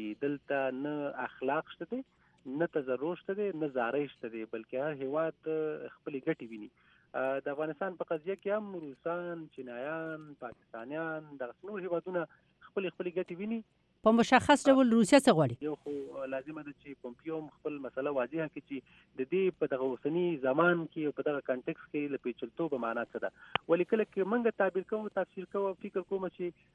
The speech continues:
Speaker 1: روسان خو دا غواړي چې، آه، کوم عظمت چې امریکا په دنیا کې لري، خاص کر هغه داغداره شي، په افغانستان کې مات شي، آه، د نولس سوه اته اومه کلونو انتقام واخلي. دویمه اساسي مسله په معاصر سیاست کې به دا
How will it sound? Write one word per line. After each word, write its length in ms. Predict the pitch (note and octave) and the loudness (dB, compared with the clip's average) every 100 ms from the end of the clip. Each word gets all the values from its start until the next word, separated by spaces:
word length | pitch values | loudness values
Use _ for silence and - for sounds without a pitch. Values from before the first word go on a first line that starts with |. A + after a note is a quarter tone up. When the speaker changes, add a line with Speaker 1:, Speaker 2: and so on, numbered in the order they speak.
| - | -8
Speaker 1:
روسان 280 | D3+ E3 D3+ | -2 -2 -2
خو 100 | D#3+ | 0
دا 80 | E3 | 0
غواړي 200 | D#3+ D#3+ D3+ | 2 0 -4
چې، 60 | D3 C#3 _ _ - | -10 -10 _ _ -8
آه، 180 | B2+ C3 B2+ - | -4 -2 -4 -4
کوم 160 | F3+ D#3 | -4 -2
عظمت 280 | D3 D#3 D#3 | -2 -4 -4
چې 160 | - C#3+ | -6 -6
امریکا 300 | C3+ - D3 - | -6 -6 -6 -6
په 140 | C#3 | -10
دنیا 240 | C3 D3 D3+ | -4 -2 -2
کې 60 | C#3+ C3+ | -4 -8
لري، 440 | D#3+ G3+ F#3 C#3+ | -6 -8 -10 -8
خاص 220 | - - - | -4 -4 -6
کر 120 | C#3 | -6
هغه 140 | C#3 C3 | -4 -2
داغداره 420 | A#2+ C#3+ F3 E3+ | -2 2 2 0
شي، 160 | - D3+ _ _ _ | -6 -18 _ _ _
په 100 | B2+ | -2
افغانستان 380 | B2+ B2 D#3 D3 | -2 -2 -2 -2
کې 100 | C#3+ D3 | -2 2
مات 240 | F3 F3 - | 2 0 -8
شي، 160 | D#3 D3+ C#3 | -8 -6 -2
آه، 140 | B2+ A#2 | -2 -2
د 100 | B2+ C3 | -6 -6
نولس 580 | C3+ D3+ C#3+ D3 D3+ - | -6 -6 -6 -6 -6 -2
سوه 160 | B2+ | -4
اته 180 | - D3+ | -2 -4
اومه 140 | D#3+ - | -4 -4
کلونو 260 | D3+ D#3 B2 | -4 -4 -6
انتقام 420 | - - C3+ A#2 | -4 0 0 0
واخلي. 280 | G#2 - A2+ - | -4 -4 -12 0
دویمه 280 | G3+ G#3+ G3 | 0 2 0
اساسي 380 | E3+ E3+ - F#3+ E3+ | 2 -2 -4 -8 -4
مسله 320 | E3+ E3 D#3+ _ _ _ - | 0 0 -2 _ _ _ -6
په 60 | C#3 | -2
معاصر 280 | C3+ G#3+ F#3+ | 0 -2 -2
سیاست 280 | E3+ - E3+ | -2 -2 -6
کې 80 | D#3+ | -6
به 80 | |
دا 40 | D3 | -2